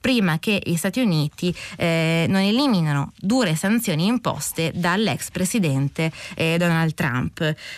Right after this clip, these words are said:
Ehm, anche il Tehran Times chiaramente riporta la notizia e, e, e ricorda, eh, tramite il ministro degli esteri iraniano Javad Zarif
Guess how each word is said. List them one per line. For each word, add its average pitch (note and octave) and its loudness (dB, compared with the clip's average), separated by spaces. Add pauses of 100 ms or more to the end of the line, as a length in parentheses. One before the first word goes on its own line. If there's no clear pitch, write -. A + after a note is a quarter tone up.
Ehm, F3 2 (120)
anche A#3+ 2
il G3 0
Tehran F3 0
Times F#3 0
chiaramente E3+ 0
riporta E3+ -2
la F3 2
notizia B3 0 (240)
e, E3 0
e, F3+ 0
e F3 2
ricorda, E3+ 0
eh, D3 0
tramite G3 0
il E3 2
ministro G3 2
degli F3+ 2
esteri G3+ 0
iraniano G3 2
Javad F3+ 2
Zarif F#3 0